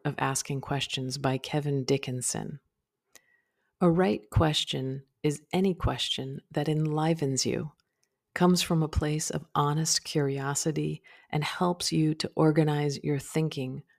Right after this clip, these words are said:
around what you don't know." And since you may be wondering,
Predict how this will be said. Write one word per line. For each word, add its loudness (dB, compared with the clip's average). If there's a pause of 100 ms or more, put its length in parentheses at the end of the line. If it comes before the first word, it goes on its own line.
(200)
around 2
what -2
you -2
don't 0
know." -6 (1400)
And 0
since 0
you 4
may 6
be 4
wondering, 2